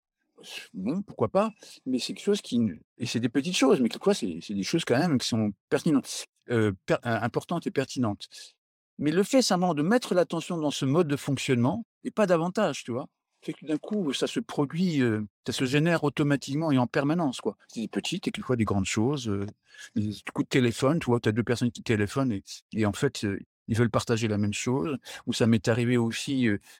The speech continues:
d'être, bah, c'était à la cop vingt et un, il y a quelqu'un qui s'assied en face de moi au moment de manger, on commence à palabrer, et cetera. Il y a une autre personne qui, heu,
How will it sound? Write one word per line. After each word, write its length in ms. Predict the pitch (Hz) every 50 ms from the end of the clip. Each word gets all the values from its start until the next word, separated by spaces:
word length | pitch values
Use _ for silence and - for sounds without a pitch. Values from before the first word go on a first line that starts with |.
| _ _
d'être, 340 | 110 113 117 117 - - 117
bah, 120 | 110 110
c'était 240 | - - 113 - 120
à 40 | 107
la 100 | 104 101
cop 220 | - - 135 117
vingt 280 | 104 110 113 110 - -
et 80 | 110 110
un, 340 | 117 131 147 165 170 160 135
il 40 | 120
y 40 | 113
a 40 |
quelqu'un 280 | - - 110 98 - 120
qui 100 | 110 -
s'assied 220 | - 117 - - 120
en 40 | 104
face 160 | - 113 104
de 80 | 107
moi 160 | 107 110 113 107
au 60 | 104
moment 260 | 104 104 104 107 104
de 100 | 101 101
manger, 580 | 98 104 104 104 104 110 131 139 156 175 180 180 - - - - _ -
on 20 |
commence 300 | - 113 113 117 113 -
à 60 | 110 101
palabrer, 520 | - 113 107 107 101 107 110 107 120 135
et 40 | 156 -
cetera. 600 | - 113 98 - - 107 107 113 123 139 165 175 - _ - - - - _ -
Il 60 | 113
y 20 |
a 40 | 110
une 60 | 117
autre 120 | 120 - -
personne 480 | 131 117 - - - 131 127 123 117
qui, 380 | - - - 131 127 127 123 120
heu, 400 | 113 107 107 104 101 101 98